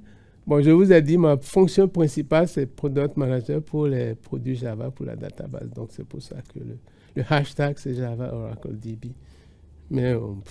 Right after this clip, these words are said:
on, on met tout là-dedans. Donc, la démo, comme j'ai dit, euh, le, le, le Kubernetes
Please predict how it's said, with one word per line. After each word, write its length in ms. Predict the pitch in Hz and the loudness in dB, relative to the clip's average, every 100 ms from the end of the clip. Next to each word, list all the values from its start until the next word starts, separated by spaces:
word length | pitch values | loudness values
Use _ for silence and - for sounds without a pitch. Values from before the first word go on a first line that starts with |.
| - - 151 | -20 -18 -12
on, 200 | 120 104 104 90 - | -12 -12 -14 -18 -10
on 120 | 135 | -4
met 160 | 131 127 | -2 -2
tout 220 | 127 139 | -4 -8
là-dedans. 340 | 120 104 104 - - _ _ - _ _ _ _ _ - | -6 -8 -10 -16 -20 _ _ -20 _ _ _ _ _ -8
Donc, 380 | 151 165 196 175 | 2 4 4 6
la 200 | 151 135 | 6 6
démo, 720 | 139 180 175 185 208 214 220 - - _ _ - - - _ - _ _ _ _ _ _ - - - | 6 6 6 8 10 8 4 -6 -20 _ _ -20 -20 -20 _ -20 _ _ _ _ _ _ -18 -14 6
comme 220 | 254 254 | 8 10
j'ai 200 | 190 160 | 8 8
dit, 320 | 147 175 220 208 | 6 6 8 6
euh, 1600 | - 151 143 139 139 135 139 143 147 143 143 139 135 139 - - | 4 4 4 4 2 2 2 6 6 6 6 6 4 2 -2 -2
le, 40 | |
le, 380 | 151 156 151 156 - | 0 2 2 0 -4
le 340 | 156 151 147 135 - - _ | -4 0 0 -2 -8 -20 _
Kubernetes 1300 | - 196 175 185 180 185 190 - 196 196 196 - - | 0 2 4 2 4 4 2 0 0 0 -2 -10 -18